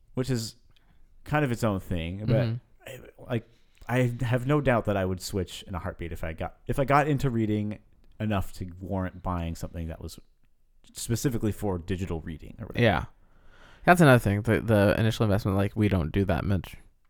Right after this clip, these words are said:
Speaker 2: reading. Like, the books that I have
Speaker 1: Yeah.
Speaker 2: are books that I'm gonna, I, I don't know.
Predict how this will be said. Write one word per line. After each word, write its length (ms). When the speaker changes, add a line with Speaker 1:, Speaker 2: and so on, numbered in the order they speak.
Speaker 2:
reading. 320
Like, 160
the 100
books 200
that 120
I 60
have 480
Speaker 1:
Yeah. 200
Speaker 2:
are 260
books 220
that 100
I'm 120
gonna, 160
I, 160
I 40
don't 100
know. 160